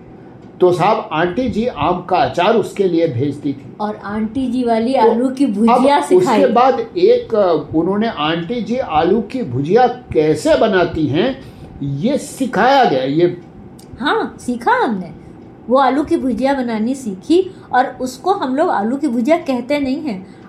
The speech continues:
Speaker 2: आंटी जी वाली आलू की भुजिया बनाएंगे, ये कहते
Speaker 1: तो
Speaker 2: हैं।
Speaker 1: साहब, ये है पड़ोस। अब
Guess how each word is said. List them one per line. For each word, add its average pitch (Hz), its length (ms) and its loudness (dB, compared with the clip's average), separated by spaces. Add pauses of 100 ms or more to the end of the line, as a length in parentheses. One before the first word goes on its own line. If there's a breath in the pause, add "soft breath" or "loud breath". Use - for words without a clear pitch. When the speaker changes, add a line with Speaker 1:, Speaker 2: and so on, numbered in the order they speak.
(120)
Speaker 2:
आंटी 330 380 0
जी 240 180 -4
वाली 208 300 0
आलू 185 260 -6
की 185 220 -10
भुजिया 165 420 -8
बनाएंगे, 180 680 -6 (320)
ये 220 160 4
कहते - 120 -4
Speaker 1:
तो 285 60 4
Speaker 2:
हैं। - 140 0
Speaker 1:
साहब, 262 380 0 (180)
ये 180 360 2
है 302 340 0
पड़ोस। 147 460 -2 (680 loud breath)
अब - 320 -2